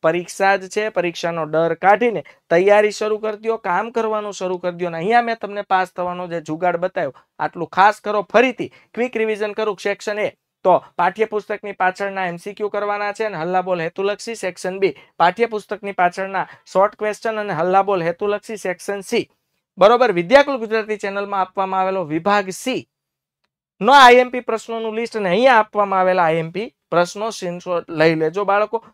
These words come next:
સાથે સાથે સેક્શન ડી ની વાત કરીએ તો વિભાગ ડી, તો એમાં પણ બાળકો આપણે વિદ્યાકુલ ગુજરાતી ચેનલમાં જે વિભાગ ડી ના આઈ એમ પી પ્રશ્નોનું લિસ્ટ આપ્યું છે તે તમારી શાળામાં ફાળવેલા ચેપ્ટર પ્રમાણે અને સેક્શન ઈ માં પણ same to same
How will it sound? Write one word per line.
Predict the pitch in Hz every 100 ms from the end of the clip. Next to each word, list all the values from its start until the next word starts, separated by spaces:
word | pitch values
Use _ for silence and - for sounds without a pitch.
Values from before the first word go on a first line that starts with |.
| _ -
સાથે | 202 240
સાથે | 226 226 233
સેક્શન | 214 196 - 208 196
ડી | 208
ની | 220
વાત | 190 185 -
કરીએ | 208 214 147 _ _ _
તો | 190 226 247 - -
વિભાગ | 170 180 214 214 208
ડી, | 190 190 202 113 _ _ -
તો | 208
એમાં | 196 185 220
પણ | 220 220
બાળકો | 202 208 208
આપણે | 202 196 208 208
વિદ્યાકુલ | 165 185 233 240
ગુજરાતી | 202 190 190 196
ચેનલમાં | 185 180 185 185 180
જે | 180
વિભાગ | 147 147 214 240
ડી | 214 202
ના | 185
આઈ | 185
એમ | 185
પી | 190
પ્રશ્નોનું | - 165 - 170 160
લિસ્ટ | 156 165 170
આપ્યું | 165 165
છે | 151 151
તે | - 196 - _ _ _ -
તમારી | 208 269 254
શાળામાં | 214 202 196 185
ફાળવેલા | 175 175 175 170
ચેપ્ટર | 165 165 - 190
પ્રમાણે | 220 262 262
અને | 202
સેક્શન | - 180 - 175
ઈ | 180
માં | 196 185
પણ | 175
same | 156 170 180
to | 190
same | 180